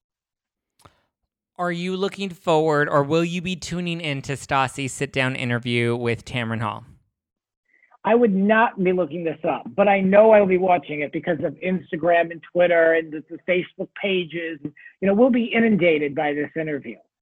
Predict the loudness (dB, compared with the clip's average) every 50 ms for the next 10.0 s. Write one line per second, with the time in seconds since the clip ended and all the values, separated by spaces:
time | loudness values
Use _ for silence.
0 | _ _ _ _ _ -6 -2 0 0 0 0 -2 -4 -6 -4 -2 0 0 0 0
1 | 0 -2 0 4 4 4 4 4 -2 -2 -2 0 0 0 0 2 2 2 2 4
2 | 4 4 4 4 0 0 2 2 0 0 0 2 0 2 2 2 0 -2 -2 -2
3 | -2 -2 0 4 6 6 8 8 6 6 4 4 2 0 -2 -6 _ _ _ -8
4 | -6 -4 -4 -6 -6 -4 -2 0 2 2 0 2 -2 -2 -2 _ _ _ _ _
5 | _ 4 4 6 6 6 6 6 6 6 4 4 4 4 6 6 6 6 6 6
6 | 4 4 2 0 0 2 4 4 4 4 2 0 -2 -2 -2 2 4 4 6 4
7 | 2 0 -6 -6 -6 -4 -2 -2 -2 -2 -2 -4 -6 -6 -6 -6 -4 -6 -6 -6
8 | -8 -12 -12 -10 -12 -10 -10 -10 -8 -4 0 2 2 2 0 0 0 2 4 6
9 | 6 4 4 0 _ _ -4 -2 0 0 -2 -4 -8 -14 -14 -20 -20 _ -20 -20